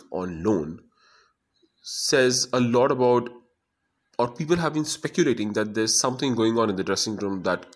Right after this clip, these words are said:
probably mainstream media is not aware of. These are all speculations, okay? On top of it,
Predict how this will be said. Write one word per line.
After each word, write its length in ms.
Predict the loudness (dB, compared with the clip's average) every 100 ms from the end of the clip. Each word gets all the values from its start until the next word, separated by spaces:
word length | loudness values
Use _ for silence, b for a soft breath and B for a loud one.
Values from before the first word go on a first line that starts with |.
| _ B B B B B
probably 380 | 0 2 2 -2
mainstream 540 | -2 -2 -4 -6 -6
media 320 | -4 -4 -2 -2
is 240 | -4 -2
not 180 | -2 0
aware 260 | -2 -4
of. 160 | -6 -10 -10
These 200 | -4 0
are 120 | 2
all 160 | 4 2
speculations, 680 | -2 -8 -8 -8 -10 -14 -16
okay? 180 | -14 -14 -14 _ _ _ _ _ _ _ _ _ _ _ _ -10
On 220 | -2 2
top 160 | 2 2
of 140 | 2
it, 180 | 0